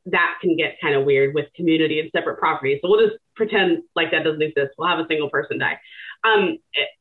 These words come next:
so it would go to your kids. If you don't have children in California, it goes back up to your parents if they're still alive.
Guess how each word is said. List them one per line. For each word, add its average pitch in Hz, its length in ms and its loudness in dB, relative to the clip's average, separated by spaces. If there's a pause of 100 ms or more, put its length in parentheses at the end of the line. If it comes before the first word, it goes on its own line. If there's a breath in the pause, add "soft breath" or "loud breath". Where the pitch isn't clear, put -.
(160)
so 208 220 4 (100)
it 196 100 0
would 190 120 2
go 196 100 2
to 185 80 4
your 175 140 2
kids. 143 240 -2
If 156 100 -12
you 190 80 -2
don't 233 220 2
have 240 160 -2
children 269 480 2 (140)
in 190 180 2
California, 208 480 0
it 208 60 0
goes 185 180 2
back 196 160 0
up 202 120 -4
to - 80 -12
your 185 120 -2
parents 220 380 0 (500)
if 165 160 -4
they're 208 220 2
still 143 160 -4
alive. - 260 -4